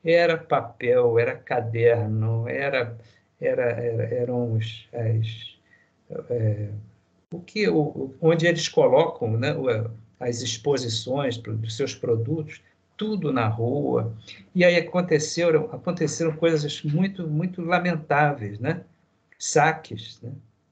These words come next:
As pessoas, quando a ra-, água começou a baixar e as pessoas começaram a andar, porque quando não podia andar, você não podia passear na rua, andar na rua, né? Então, a hora que a, que a água começou a baixar, infelizmente,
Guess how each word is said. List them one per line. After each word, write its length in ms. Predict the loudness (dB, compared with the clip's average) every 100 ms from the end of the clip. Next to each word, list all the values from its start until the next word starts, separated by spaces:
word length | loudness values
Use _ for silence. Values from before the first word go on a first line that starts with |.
| _
As 120 | -18
pessoas, 580 | -10 -10 -2 0 0 -2 -14 _ _ _ _ _
quando 180 | 2 4
a 40 |
ra-, 320 | 4 2 2
água 160 | 0 -2
começou 420 | -6 -8 -4 -2
a 40 | -2
baixar 600 | -2 -4 -2 -2 0 -4
e 60 |
as 80 | -6
pessoas 300 | -10 -10 -12
começaram 640 | -8 -6 -6 -4 -2 0
a 80 | 0
andar, 380 | 0 0 0 -2
porque 300 | -6 -8 -8 -16 _
quando 200 | -2 2
não 160 | 2 2
podia 320 | 0 2 2
andar, 520 | 4 4 4 2 -2
você 160 | -6 -10
não 120 | -14
podia 500 | -16 -14 -4 -4 -4 -8
passear 480 | -8 -8 -6 -6 -4
na 100 | -6
rua, 420 | -6 -6 -6 -6 -12 _ _
andar 400 | -6 -2 2 2
na 100 | 0
rua, 320 | -2 -4 -4
né? 180 | -4 -6 -10 _ _ _ _ -14
Então, 160 | -2 0
a 120 | 4
hora 200 | 4 2
que 120 | 0
a, 100 | -6 -8 -20 _ -4
que 100 | -2
a 280 | 0 -2
água 200 | -4 -8
começou 400 | -10 -8 -6 -4
a 40 | -2
baixar, 480 | 0 0 -2 -2 -2
infelizmente, 960 | -4 -4 -4 -6 -4 -2 -2 -4 -10